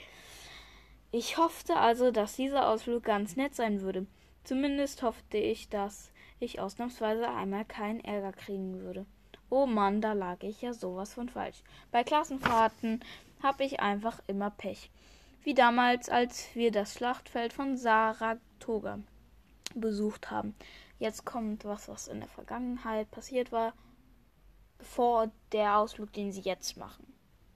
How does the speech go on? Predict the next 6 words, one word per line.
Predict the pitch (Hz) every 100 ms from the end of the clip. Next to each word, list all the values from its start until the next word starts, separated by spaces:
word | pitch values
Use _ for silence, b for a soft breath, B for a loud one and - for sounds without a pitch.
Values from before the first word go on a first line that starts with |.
| _ _ - - - - _ _ -
kommt. | - - _ - _ - _ _ _ _ _ - -
Ihr | 220
versteht, | 226 214 196 -
was | -
ich | -
meine. | -